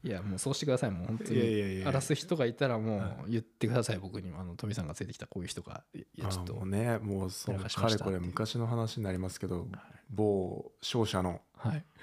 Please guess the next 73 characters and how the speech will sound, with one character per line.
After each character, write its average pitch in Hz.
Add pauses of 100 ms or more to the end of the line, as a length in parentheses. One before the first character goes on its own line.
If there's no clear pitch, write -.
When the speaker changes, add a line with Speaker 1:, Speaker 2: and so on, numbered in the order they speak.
(400)
Speaker 2:
方 110
々 98
が、 -
ま - (500)
あ、 90
Speaker 1:
は 90
い -
は -
い - (180)
は 107
い。 -
Speaker 2:
ど 113
ん 139
ち 160
ゃ 139
ん 139
騒 139
ぎ 160
し -
て、 -
Speaker 1:
は 120
い 113
は 107
い -
は -
い -
は 107
い。 - (240)
Speaker 2:
当 107
店 85
で。 - (720)
ま 131
あ、 -
あ 143
れ、 160
そ 196
れ 214
は 220
も 214
う 113
コ -
ロ 156
ナ 180
前 190
の 113
話 101
な 107
ん -
で -
す -
け -
ど、 -
Speaker 1:
は 127
い -
は 104
い -
は 92
い。 -
Speaker 2:
今 147
み 120
た 98
い 90
な 92
こ 92
う、 90
コ 131
ー 127
ス 131
仕 117
立 120
て 98
に 98
な、 117